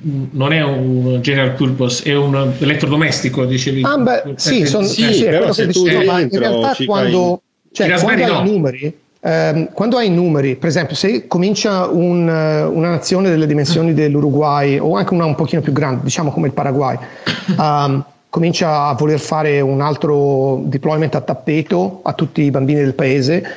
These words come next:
Speaker 2: quando ha quei, quei numeri lì, like venti, venti, trenta milioni di macchine, puoi prendere Raspberry Pi e modificare la board, fare un laptop, fare un tablet, fare quello che vuoi.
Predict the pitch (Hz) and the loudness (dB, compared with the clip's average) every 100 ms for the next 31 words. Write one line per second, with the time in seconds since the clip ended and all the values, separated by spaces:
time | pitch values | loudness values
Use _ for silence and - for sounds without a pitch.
0 | - - 233 226 - 202 196 190 180 185 | -10 -4 0 0 2 2 2 2 2 2
1 | 160 175 151 151 143 165 170 - 175 147 | 2 2 2 0 0 0 -2 -2 -2 0
2 | 180 185 175 175 151 151 151 151 143 147 | 0 0 0 -2 0 0 0 0 2 2
3 | 143 135 139 120 - 139 160 180 - - | 2 2 0 -2 -2 0 0 -4 -10 -2
4 | 180 180 202 185 160 165 143 160 180 175 | -2 0 0 2 2 0 0 0 0 0
5 | 175 170 156 147 135 - 135 139 143 143 | 2 2 2 0 -2 -4 -2 0 0 2
6 | 143 139 139 135 131 135 151 160 151 156 | 2 2 2 0 0 0 0 0 0 0
7 | 160 156 156 156 151 147 151 139 139 143 | 2 2 0 0 0 0 -2 0 0 0
8 | 151 - 147 139 147 139 143 151 143 151 | -2 -2 -2 -2 -2 0 0 0 0 -2
9 | - 151 143 160 135 123 139 123 | -2 -2 0 0 0 0 0 -2